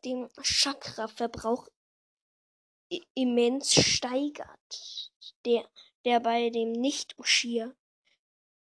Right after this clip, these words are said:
generell größer ist. Kakashi Hatake muss sogar regelmäßig ins Krankenhaus, wenn er sein Sharingan übermäßig beansprucht. Deswegen ein, deswegen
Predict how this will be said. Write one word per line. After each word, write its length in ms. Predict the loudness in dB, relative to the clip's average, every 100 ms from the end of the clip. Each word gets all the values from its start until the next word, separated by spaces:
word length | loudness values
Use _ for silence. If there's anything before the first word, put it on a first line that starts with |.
| -2
generell 600 | 2 2 2 2 2 2
größer 560 | -2 -4 -2 -2 -6 -4
ist. 320 | -4 -4 -8
Kakashi 420 | -10 -6 -2 2 4
Hatake 420 | 4 2 0 0
muss 360 | 0 0 -6 -10 -16 -16 -16 -12
sogar 520 | 0 2 6 6 6
regelmäßig 760 | 2 2 2 2 0 -4 -4
ins 280 | -2 -4 -6
Krankenhaus, 920 | -6 -2 -2 -2 -8 -4 0 0 -2 -10 -16 -16 -10 -2
wenn 180 | 0
er 180 | 2 2
sein 200 | 2 4
Sharingan 680 | 4 2 0 0 0 -2 -2 -2
übermäßig 800 | 0 2 0 -2 -4 -8 -8 -6
beansprucht. 1080 | -4 -2 0 -2 -4 -10 -16 -16 -16 -16 -18 _ -4 0 0 0
Deswegen 640 | -2 0 2 2 4 2 0
ein, 300 | 2 4 2 0 _ _ _ _ _
deswegen 460 | -10 -4 -2 -2